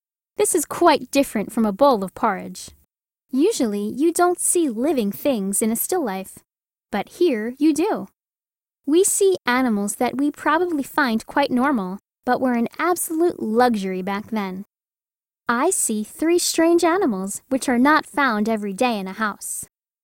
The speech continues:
Why has the painter actually chosen to paint these animals in the still life? Maybe he wanted to show that he really could paint everything.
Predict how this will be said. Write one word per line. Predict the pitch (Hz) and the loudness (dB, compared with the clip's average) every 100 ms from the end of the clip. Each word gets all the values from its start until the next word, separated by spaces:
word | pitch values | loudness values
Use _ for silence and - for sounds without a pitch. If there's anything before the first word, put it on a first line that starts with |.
| _ | _
Why | 226 226 294 | -4 -2 0
has | 359 359 - | 0 0 0
the | 311 | -2
painter | 294 330 277 233 | 0 0 -2 -6
actually | 240 262 - - 285 | -6 -8 -4 -2 -4
chosen | - 269 302 214 202 | -4 -2 -2 -2 -4
to | 220 | -6
paint | - 302 302 | -2 -2 0
these | 269 254 | -2 -2
animals | 233 302 226 220 254 | -2 0 0 0 -2
in | 285 302 | 0 0
the | |
still | 320 - 427 | -2 -2 -2
life? | 202 190 - _ _ _ _ _ _ _ _ | -4 -6 -12 _ _ _ _ _ _ _ _
Maybe | 262 311 349 453 | 4 4 6 4
he | 381 330 | 6 4
wanted | 262 254 247 | 4 2 -2
to | 233 | -4
show | - - 247 196 190 | -4 -2 0 0 -4
that | 220 220 - | -6 -6 -4
he | 285 | -2
really | 233 254 370 214 196 | -2 0 0 0 -4
could | - 226 | -6 -8
paint | - 302 359 _ | -2 -2 -2 _
everything. | 233 190 175 - 175 | -4 -4 -10 -12 -14